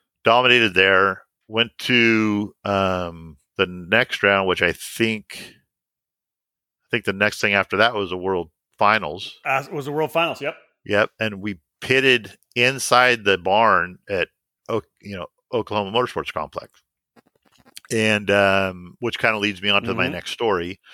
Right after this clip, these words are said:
Speaker 1: So we dominated, we kicked ass there, kicked ass at Momo Grand Prix. Um, and then the next year was still, you know, that next year coming two thousand. And I remember,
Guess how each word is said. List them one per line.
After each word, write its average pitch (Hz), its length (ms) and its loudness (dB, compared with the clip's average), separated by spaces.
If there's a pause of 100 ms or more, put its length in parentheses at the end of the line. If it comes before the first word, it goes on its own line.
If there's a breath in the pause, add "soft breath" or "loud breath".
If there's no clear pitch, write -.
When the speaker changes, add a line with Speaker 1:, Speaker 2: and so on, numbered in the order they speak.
(240 loud breath)
Speaker 1:
So - 160 -4
we 101 100 -2
dominated, 123 760 2
we 98 200 -6 (140)
kicked - 240 -2
ass 113 240 2
there, 92 400 0
kicked - 320 -4
ass 113 240 2
at - 60 -8
Momo 101 260 -6
Grand 92 240 -4
Prix. 85 420 -6 (540 soft breath)
Um, 90 600 -2 (500)
and 117 140 -6
then 113 100 2
the 98 120 0
next 117 480 -2
year 101 500 -2 (100)
was 101 180 -12
still, 117 800 2 (320)
you 110 100 -14
know, 101 140 -4
that 95 220 -2
next 117 280 -6
year 104 140 -2
coming - 380 -8
two 104 160 -10
thousand. - 560 -4 (580 loud breath)
And 104 720 0 (340)
I 104 100 -4
remember, 135 540 -2